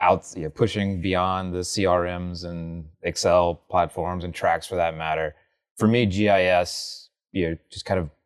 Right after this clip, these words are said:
wraps it all up in a bow and makes it so that, uh, the average guy can access, understand, and execute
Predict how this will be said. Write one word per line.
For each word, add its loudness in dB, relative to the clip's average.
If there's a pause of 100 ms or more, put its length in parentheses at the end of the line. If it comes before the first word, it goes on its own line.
(200)
wraps 2
it 0
all 4
up 0
in -8
a -6
bow 2
and -4
makes -2
it 0
so -4
that, 0
uh, 0 (120)
the -8
average 0
guy 2
can -8 (380)
access, 4
understand, 0
and -4 (180)
execute -4